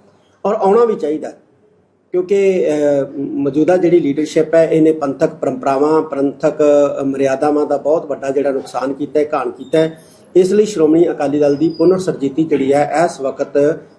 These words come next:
ਪੰਜਾਬ ਲਈ ਔਰ ਪੰਥ ਲਈ ਬੜੀ ਜ਼ਰੂਰੀ ਹੈ, ਔਰ ਉਹਦੀ ਜਿਹੜੀ ਹੈ, ਜਦੋਜਹਿਦ ਚੱਲ ਰਹੀ ਹੈ, ਉਹਦੀ ਮੁਹਿੰਮ ਚੱਲ ਰਹੀ ਹੈ। ਪੰਜ ਮੈਂਬਰੀ ਗੁਰ-, ਅ, ਜਿਹੜੀ ਕਮੇਟੀ ਹੈ, ਉਹ ਕਰ ਰਹੀ ਹੈ,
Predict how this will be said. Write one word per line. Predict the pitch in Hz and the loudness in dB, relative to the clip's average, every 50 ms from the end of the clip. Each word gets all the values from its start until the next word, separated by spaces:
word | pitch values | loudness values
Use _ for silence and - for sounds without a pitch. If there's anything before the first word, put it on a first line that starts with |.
| _ _ - | _ _ -2
ਪੰਜਾਬ | 139 139 131 139 143 151 160 165 | 0 2 2 2 2 2 2 2
ਲਈ | 170 165 170 175 | 4 4 4 4
ਔਰ | - 147 143 | 4 2 -2
ਪੰਥ | - - 143 139 131 - 151 | -2 -2 -4 -4 -4 -2 -2
ਲਈ | 156 156 | -2 0
ਬੜੀ | 139 139 131 131 | 0 -2 -4 -6
ਜ਼ਰੂਰੀ | 127 139 127 127 127 131 156 160 160 | -8 -8 -8 -6 -4 0 2 4 4
ਹੈ, | 151 156 156 156 - - _ _ _ - 156 | 4 2 -2 -6 -12 -20 _ _ _ -2 0
ਔਰ | 151 | 2
ਉਹਦੀ | 160 156 - 175 196 208 233 233 233 226 214 | 2 2 2 2 2 4 4 2 0 0 0
ਜਿਹੜੀ | - 185 175 175 175 165 160 | 2 2 2 2 4 4 4
ਹੈ, | 156 151 143 | 4 2 0
ਜਦੋਜਹਿਦ | 147 151 135 - 160 165 156 156 151 151 151 | 0 -2 -2 0 0 -2 0 0 0 0 0
ਚੱਲ | - 135 123 123 120 | -2 -2 -2 0 2
ਰਹੀ | 143 156 151 151 156 | 2 4 4 4 4
ਹੈ, | 156 147 | 4 2
ਉਹਦੀ | 147 147 143 151 | 2 0 0 0
ਮੁਹਿੰਮ | 139 131 131 - 147 170 208 | 0 0 -2 0 2 2 2
ਚੱਲ | 196 180 156 139 131 | 2 2 2 0 2
ਰਹੀ | 135 147 147 147 147 | 0 0 2 2 2
ਹੈ। | 143 139 135 - - | 0 0 -4 -6 -4
ਪੰਜ | 139 143 156 | 0 2 4
ਮੈਂਬਰੀ | 151 151 151 156 156 | 4 4 4 2 0
ਗੁਰ-, | 151 151 139 135 131 - - 147 143 | 0 0 -2 -4 -4 -6 -4 -2 -2
ਅ, | |
ਜਿਹੜੀ | 131 143 135 139 | -2 -2 -2 -4
ਕਮੇਟੀ | 135 - 135 135 135 135 156 156 156 | -2 -2 -2 -2 -2 0 2 2 2
ਹੈ, | 147 | 2
ਉਹ | 139 - 170 180 180 | 2 4 2 2 2
ਕਰ | - 147 139 | 2 0 0
ਰਹੀ | 139 139 143 139 143 | 2 0 2 2 2
ਹੈ, | 143 135 | 2 2